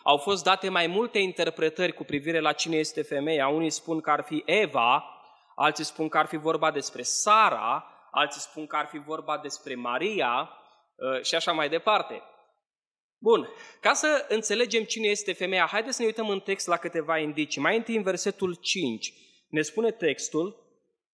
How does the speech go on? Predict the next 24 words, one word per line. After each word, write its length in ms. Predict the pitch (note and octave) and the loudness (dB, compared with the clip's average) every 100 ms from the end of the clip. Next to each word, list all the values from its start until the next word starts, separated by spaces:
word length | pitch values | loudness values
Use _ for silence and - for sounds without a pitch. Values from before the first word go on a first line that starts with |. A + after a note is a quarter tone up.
| _ _ _ _ _ | _ _ _ _ _
că 340 | E3 D#3 D3 | 2 4 4
ea 220 | D3 D#3 A3+ | 4 4 6
a 120 | B3+ | 6
născut 460 | A3 G3 - A3+ | 2 0 -2 -4
un 160 | G#3+ G3+ | 0 -2
fiu, 280 | F#3 E3+ E3 | 0 0 2
un 140 | G3 | 2
copil 360 | G3+ E3+ - A3 | 0 -2 0 0
de 100 | F3+ | 2
parte 360 | F3+ G3 G3 | 4 2 2
bărbătească, 680 | F3 F3 E3 E3 F#3 F3 - | -2 0 0 0 2 2 0
și 160 | C#3 - | -4 -4
că 100 | E3 | 0
el 120 | F#3 | 2
are 180 | A#3 A#3+ | 2 2
să 160 | A3 F#3+ | -2 -6
cârmuiască 640 | F#3+ F3 F3+ G3+ - F#3+ - - _ | -4 -2 0 0 0 -4 -4 -16 _
toate 320 | G#3+ D#4 E4 | 6 6 6
neamurile 500 | D#4 D#4 D4+ C4+ A#3+ | 4 4 4 4 0
cu 140 | A#3+ | 2
un 100 | A#3+ | 0
toiac 300 | A3+ A3+ G#3 | 2 2 2
de 80 | F#3+ | -2
fier. 340 | F#3 F#3+ C#3 | -2 0 -2